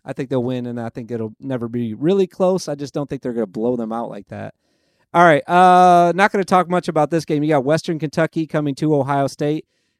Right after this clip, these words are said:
It's at four o'clock on Saturday. I wrote no notes for this game. Ohio State's gonna win. That's all we need to say about that game. All right, uh, Washington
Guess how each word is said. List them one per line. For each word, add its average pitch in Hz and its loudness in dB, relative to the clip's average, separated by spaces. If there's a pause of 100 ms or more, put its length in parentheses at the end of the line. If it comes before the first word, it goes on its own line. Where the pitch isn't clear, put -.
It's - -4
at 151 2
four 208 10
o'clock 196 2
on 196 0
Saturday. 196 0 (960)
I 156 -6
wrote 175 6
no 160 4
notes 156 2
for 139 -6
this 123 -4
game. 120 -6 (260)
Ohio 151 4
State's 147 0
gonna 139 0
win. 127 0 (400)
That's 147 -4
all 135 2
we 127 0
need 127 -4
to 117 -8
say 123 -6
about 110 -6
that 110 -8
game. 104 -12 (600)
All 180 4
right, 151 6
uh, 175 4
Washington 175 0